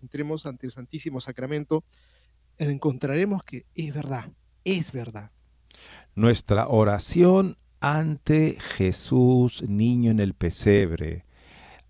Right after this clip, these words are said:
Speaker 2: ante el crucifijo que nos muestra el medio por el cual Él ha querido salvarnos,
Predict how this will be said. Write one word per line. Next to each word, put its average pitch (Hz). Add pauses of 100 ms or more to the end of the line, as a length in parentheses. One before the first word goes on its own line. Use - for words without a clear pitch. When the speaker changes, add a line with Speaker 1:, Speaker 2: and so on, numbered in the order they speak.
Speaker 2:
ante 147
el 98
crucifijo 92 (220)
que 92 (100)
nos 90
muestra 113
el 90
medio 139
por 98
el 87
cual 104 (460)
Él 131
ha 123
querido 107
salvarnos, 101